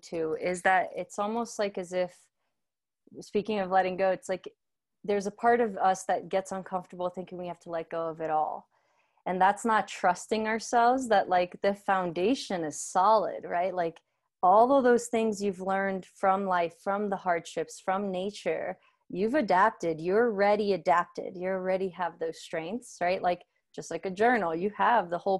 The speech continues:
previous entries, but this is a new page. And if you're gonna start writing on this page and having to, like, "Oh, let me see what I've already written," let me, like,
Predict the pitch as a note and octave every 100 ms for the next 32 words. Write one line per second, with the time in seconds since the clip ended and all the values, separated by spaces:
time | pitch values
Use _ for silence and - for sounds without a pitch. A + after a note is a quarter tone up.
0 | - G#3+ G#3 F#3 F3+ - - F#3+ A#3 -
1 | - F#3 A#3+ - - _ _ _ _ _
2 | E3+ F#3 G3 F#3+ G#3 G3 G3 - G3 F3+
3 | - - - _ _ _ _ _ _ F3+
4 | F#3+ F#3 G#3+ G3 G#3 A3 - A#3 G3 F#3
5 | G#3 G3+ G#3 G3 F#3 F#3 F3 - A3 A3+
6 | G3+ F#3 F3 F3+ F3+ F#3 - F3 E3+ E3
7 | _ _ G#3 G3 F3 A#3+ E4 - C4+ A#3
8 | G3+ G3+ F#3+ F#3+ F3+ E3 F#3 C4 E3+ D#3
9 | D#3+ E3 G3 F3 F#3 -